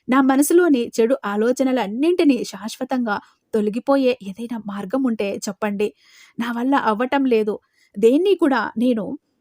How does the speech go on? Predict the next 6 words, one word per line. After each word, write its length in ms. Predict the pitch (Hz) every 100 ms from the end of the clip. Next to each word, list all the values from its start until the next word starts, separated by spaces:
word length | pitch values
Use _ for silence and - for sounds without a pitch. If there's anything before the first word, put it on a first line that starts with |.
| _ -
భరించలేకపోతున్నాను" 1200 | 202 190 208 233 233 233 226 202 202 196 180 202 - -
అని 280 | 185 196 294 -
వేడుకున్నాడు. 600 | 196 180 180 185 - - _ _ _ _ _ -
అప్పుడు 360 | 208 - 202 -
ఆ 100 | 202
గురువుగారు 720 | 185 185 185 190 208 202